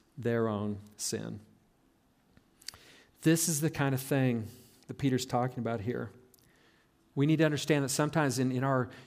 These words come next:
choice to obey Jesus, our choice to walk a godly life, we will alienate others, and, and we may suffer for it.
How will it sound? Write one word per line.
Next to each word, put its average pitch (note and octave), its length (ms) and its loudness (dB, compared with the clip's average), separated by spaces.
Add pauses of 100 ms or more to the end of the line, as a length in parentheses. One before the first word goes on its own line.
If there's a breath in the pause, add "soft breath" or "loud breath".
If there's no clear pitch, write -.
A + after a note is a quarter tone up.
choice D3+ 380 4
to D3+ 140 4
obey C#3 480 4 (240 loud breath)
Jesus, B2+ 760 2 (160)
our B2+ 100 0
choice D3 400 2
to D3 100 0
walk C3+ 260 2
a C3+ 60 0
godly C3 340 2
life, A#2+ 420 0 (240 loud breath)
we C3+ 160 6
will C#3+ 440 2
alienate B2+ 600 2
others, A#2 680 -4
and, B2+ 140 -2
and B2 140 0
we B2+ 80 4
may C3 140 4
suffer C3 440 0
for B2 320 -2
it. B2+ 280 -12